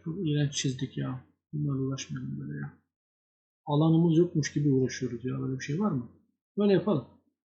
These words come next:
Hemen çekiyorum şuraya abi. Çekiyorum. Çekiyorum. Yine çekiyorum. Acımadan çekiyorum. Tamam. Şimdi bak, şimdi bunu inceleyelim.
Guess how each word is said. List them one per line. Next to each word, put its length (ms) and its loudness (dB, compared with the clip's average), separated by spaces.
Hemen 360 0
çekiyorum 480 0
şuraya 320 -6
abi. 140 -8
Çekiyorum. 680 -6
Çekiyorum. 680 -4
Yine 320 0
çekiyorum. 540 -8
Acımadan 500 4
çekiyorum. 540 -4
Tamam. 320 8
Şimdi 220 10
bak, 160 12
şimdi 220 6
bunu 140 6
inceleyelim. 640 12